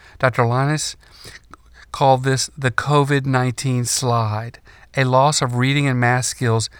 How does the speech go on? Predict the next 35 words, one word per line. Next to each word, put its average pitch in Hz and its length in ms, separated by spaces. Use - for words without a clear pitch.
that 123 140
come 131 220
from 117 220
not 117 280
being 113 200
in 113 100
a 107 40
classroom. 110 600
A 127 80
problem 143 480
for 160 220
some 139 260
children, 110 480
but 131 200
devastation 113 920
for 123 220
others. 101 480
Doctor 120 340
Linus 135 480
also 156 320
notes 120 440
that 123 180
twenty 156 280
percent 151 380
of 120 80
child 131 420
abuse 113 440
reports 117 480
are 135 100
made 123 460
by 131 120
school 175 300
teachers 135 440
and 143 160
counselors. - 640